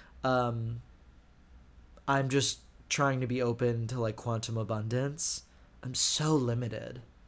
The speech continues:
I'm so myopic. And I have such a scarcity mentality that I wish I could shake. Um, I want to say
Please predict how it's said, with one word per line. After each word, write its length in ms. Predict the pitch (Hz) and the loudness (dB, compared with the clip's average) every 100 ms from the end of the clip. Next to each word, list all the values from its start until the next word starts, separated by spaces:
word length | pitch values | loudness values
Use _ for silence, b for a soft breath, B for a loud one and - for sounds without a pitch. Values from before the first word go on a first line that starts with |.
| b b b b b b - | b b b b b b 8
I'm 260 | 170 175 | 10 10
so 720 | 160 - - - 156 160 180 208 | 8 4 4 6 8 8 8 6
myopic. 1000 | 214 196 139 117 117 117 110 - - - - b b b b b b - | 4 6 6 6 2 -2 -4 -8 -16 -20 -20 b b b b b b -2
And 360 | 151 147 143 131 139 | 2 4 4 0 4
I 120 | 143 | 4
have 120 | 139 | 6
such 300 | - 156 156 | 6 4 4
a 60 | 175 | 0
scarcity 580 | - 139 127 - 151 | 4 4 4 2 2
mentality 720 | 156 165 160 165 165 170 180 180 | 4 4 4 4 6 6 4 4
that 140 | 131 | 4
I 100 | 123 | 4
wish 400 | 123 123 127 - | 4 2 2 0
I 180 | 113 120 | 0 -2
could 540 | - 123 113 110 107 113 b b b b b b b | -2 -2 0 0 -4 -12 b b b b b b b
shake. 640 | - - 127 165 - - - - - - - - - - - - - - b b b b b b - - | 0 4 6 4 0 -14 -16 -20 -20 -20 -20 -20 -20 -20 -20 -20 -14 -14 b b b b b b -10 6
Um, 640 | 151 151 151 147 147 156 - - - - - - - - - - - - - - - - | 8 10 8 4 0 -4 -8 -20 -20 -20 -20 -20 -20 -20 -20 -20 -20 -20 -20 -20 -16 4
I 200 | 165 165 | 8 10
want 400 | 151 160 190 - | 10 8 8 6
to 160 | 196 190 | 4 4
say 720 | - 147 123 113 113 151 | 6 6 6 4 2 0